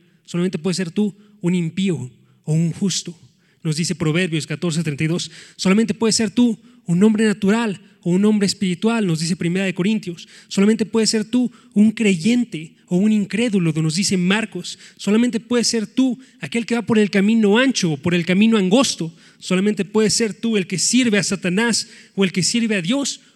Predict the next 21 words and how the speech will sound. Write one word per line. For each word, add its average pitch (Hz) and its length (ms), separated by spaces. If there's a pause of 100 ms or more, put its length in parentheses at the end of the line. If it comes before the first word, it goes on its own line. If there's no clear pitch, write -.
O, 247 480 (240)
como 170 180
lo 170 80
menciona 190 400
en 185 60
este 185 180
pasaje, 156 480 (880)
solamente 180 540
puede 180 240
ser 160 240
tú 147 300 (360)
el 160 160
que 170 100
vive 185 200
conforme 170 560
a 143 60
la 127 100
carne 156 460 (680)
y 160 100
pone 175 280
las, 156 320